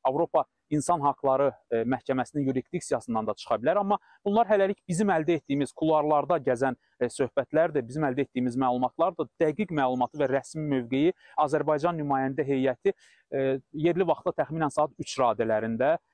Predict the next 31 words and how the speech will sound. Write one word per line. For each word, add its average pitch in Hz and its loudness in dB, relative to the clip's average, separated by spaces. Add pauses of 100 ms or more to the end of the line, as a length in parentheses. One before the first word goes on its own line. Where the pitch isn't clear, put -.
(120)
yəni 110 -2
Bakı 139 -2
vaxtı 147 -2
ilə 147 -2
saat 131 -2
altı 143 0
radələrində, 107 0
yəni 143 -2
müzakirələr 147 -2
başlamamışdan 139 -4
daha 143 0 (100)
öncə 123 0 (320)
ortaya 143 2
qoyacaq 131 2
və 156 2 (180)
Azərbaycan 147 0
nümayəndə 143 0
heyəti 160 -4 (120)
bəyanatla, 156 0
bu 123 -4
istiqamətdə 127 -4
bəyanatla 135 0 (380)
çıxış - -6
edəcək 165 0
və 147 4
artıq 139 -4
biz 131 -6
biləcəyik 127 -2
ki, 147 -4
rəsmi 135 -2
olaraq 127 0